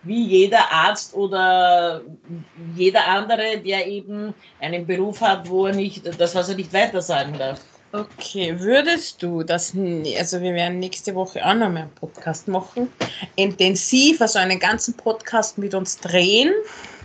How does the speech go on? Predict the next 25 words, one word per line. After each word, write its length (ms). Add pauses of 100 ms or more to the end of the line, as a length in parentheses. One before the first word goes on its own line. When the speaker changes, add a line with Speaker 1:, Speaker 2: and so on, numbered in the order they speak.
(800)
Speaker 1:
Über 180
die 180
Kaulitz-Brüder. 960 (1500)
Speaker 2:
Das 140
ist 80
eine 100
gute 220
Idee. 340 (420)
Nein! 140 (1200)
<laughs> 0
Über 840 (480)
die 80
ganzen 480
Hokuspokus 1200 (140)
und 180 (140)
würdest 380
du 120
den 280
Menschen, 720
die 120
was 220
das 140
natürlich 480
auch 160
hören, 260